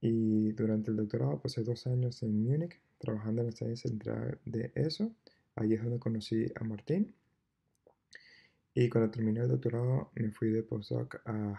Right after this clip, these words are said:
Harvard. Em, y hace poco lo terminé y ahora estoy,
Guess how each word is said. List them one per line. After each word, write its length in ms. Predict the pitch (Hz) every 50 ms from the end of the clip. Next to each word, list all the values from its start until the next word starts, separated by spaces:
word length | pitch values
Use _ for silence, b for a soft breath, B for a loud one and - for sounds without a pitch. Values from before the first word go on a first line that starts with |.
| - -
Harvard. 300 | 135 143 151 170 180 180 - - _ _ _ _ _ _ _ - _
Em, 580 | - 117 117 110 110 107 107 104 104 104 107 123 127 - _ _ _ _ b b b b b b b b b b b b b b b b b _ _ _ _ _ _
y 880 | - 113 113 113 107 107 104 104 104 104 104 104 104 104 104 104 107 117 - -
hace 160 | 113 - -
poco 240 | - 120 113 - 117
lo 80 | 113 107
terminé 520 | - 110 107 107 127 160 185 196 202 208 -
y 120 | - 120 113
ahora 540 | 110 110 110 113 113 117 120 120 123 - -
estoy, 920 | 110 104 - _ - 113 110 110 107 107 110 110 110 110 110 117 120 127